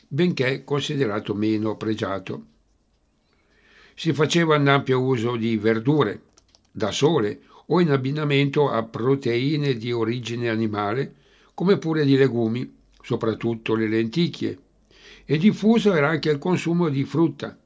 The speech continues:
sia fresca che secca, e spesso ingrediente di elaborati piatti. Largamente impiegate nella cucina araba sono pure le spezie che,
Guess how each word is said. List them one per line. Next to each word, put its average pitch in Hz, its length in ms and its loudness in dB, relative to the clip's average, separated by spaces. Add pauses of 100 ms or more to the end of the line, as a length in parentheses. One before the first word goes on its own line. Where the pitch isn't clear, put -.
(120)
sia - 240 -2
fresca 143 540 -2
che 123 120 -6
secca, - 520 -4 (880)
e 117 160 0
spesso 143 600 0
ingrediente 117 840 -2
di 110 260 -6
elaborati 107 640 -4
piatti. 92 580 -10 (1500)
Largamente 156 600 0
impiegate 143 560 0
nella 131 220 -2
cucina 143 460 -2
araba 139 320 0
sono 117 320 -4
pure 120 380 -4
le 113 180 0
spezie 113 840 -2 (380)
che, 117 320 -2